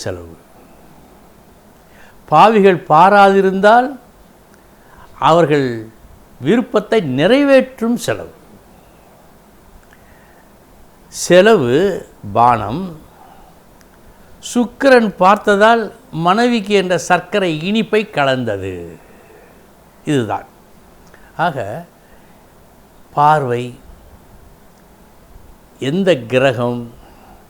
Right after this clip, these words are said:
எந்த ஒரு கிரகத்தோடு எந்த ஒரு கிரகம் இணைந்து எங்கே இருக்கிறார்? ஒன்பது கூடையவன் விரையாதிபதி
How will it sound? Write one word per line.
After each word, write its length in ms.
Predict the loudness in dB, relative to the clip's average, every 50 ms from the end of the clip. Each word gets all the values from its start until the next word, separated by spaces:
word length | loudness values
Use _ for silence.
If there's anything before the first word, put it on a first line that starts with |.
| _ -20 -20 -20 -20 -20 _ _ _ -20 _ _ -20 _ _ _ _ _ -16 -8 -2 0 2 2
எந்த 240 | 2 2 2 4 6 6 6 6
ஒரு 140 | 6 4 4 2 2
கிரகத்தோடு 640 | 0 2 2 0 -2 -2 0 2 2 2 2 2 0 0 0 0
எந்த 280 | 0 2 4 4 4 6 4 4
ஒரு 120 | 2 2 2 2
கிரகம் 320 | 2 2 2 0 0 -2 -2
இணைந்து 240 | -2 -2 -2 -2 0 2 2 2
எங்கே 300 | 2 2 2 2 2 2 2 0 -2 -2 0
இருக்கிறார்? 880 | 2 2 2 0 -2 -8 -2 -2 0 2 2 2 2 0 -2 -4 -6 -10 -16 -20 -20 -20 -20 -20 -20 _ -20 -20 _ _ _ -20 _ _ _ _ _ -20 _ _ -20 _ -20 -20 -20 -20 -20 -10 -6 -6
ஒன்பது 340 | -4 -4 -2 -2 0 0 0 -4 -4 -4
கூடையவன் 500 | -2 0 2 2 2 2 2 0 -2 -2 -6 -10 -18 -20 -20 -20 -20 _ _ _ _ _ _ -12 -4 -2
விரையாதிபதி 580 | 0 0 2 2 2 2 2 0 -2 -4 -6